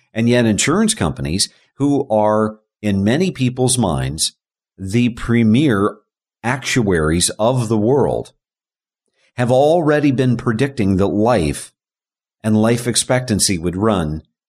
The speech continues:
as late as age one twenty. This should be a wake up to reality for us to understand that we need to be doing everything we possibly can do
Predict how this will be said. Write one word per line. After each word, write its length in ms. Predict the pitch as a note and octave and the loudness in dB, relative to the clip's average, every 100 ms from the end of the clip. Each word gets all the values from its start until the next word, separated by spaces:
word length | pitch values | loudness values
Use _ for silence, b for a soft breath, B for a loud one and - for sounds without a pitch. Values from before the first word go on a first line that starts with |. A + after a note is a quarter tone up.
| _ _ - | _ _ -6
as 240 | G#2+ F2+ | -2 0
late 300 | F#2+ G#2 A2 | 0 2 2
as 140 | G#2+ F#2+ | 2 0
age 220 | F#2 D#2+ | 0 0
one 220 | F2 F2+ | -2 -2
twenty. 400 | - E2 B1+ B1 _ _ _ _ _ _ _ _ - | -2 -6 -8 -14 _ _ _ _ _ _ _ _ -6
This 260 | G#2 D#3+ | 0 0
should 240 | F3+ E3+ C3 | 0 -2 0
be 140 | B2+ | 2
a 80 | B2 | 2
wake 360 | A2 B2 E3 | 2 2 2
up 220 | D3 A2 - | 0 -2 -2
to 160 | A2 | -2
reality 600 | F#2+ G2+ G2+ C3 C#3 G2+ | 0 0 2 2 2 0
for 300 | F2 - D2 | -4 -4 -2
us 280 | C2 A2+ - b b b | 0 0 -2 b b b
to 140 | - - | -8 -2
understand 760 | C#3+ D#3 C#3 - D3 C#3 G#2+ | 0 2 2 0 0 2 2
that 140 | G2 G#2 | 0 0
we 160 | B2+ | 0
need 300 | D#3 C#3+ C3+ | 2 2 2
to 140 | - G#2+ | 0 0
be 160 | G2 | 0
doing 460 | F2+ F#2+ F#2+ F#2+ F#2 - | -2 0 2 2 -2 -2
everything 720 | C#3 F#3 D#3 A#2+ G#2+ - F#2+ | 0 0 0 0 -2 -2 -4
we 120 | F2+ F#2+ | -2 -4
possibly 640 | - C3+ F3 - A2 G2+ | -4 -2 0 0 0 -2
can 300 | F2+ G2 F2 | -2 -4 -4
do 580 | E2+ D#3 D3 D2+ D2 B2+ | 0 0 2 0 -2 -4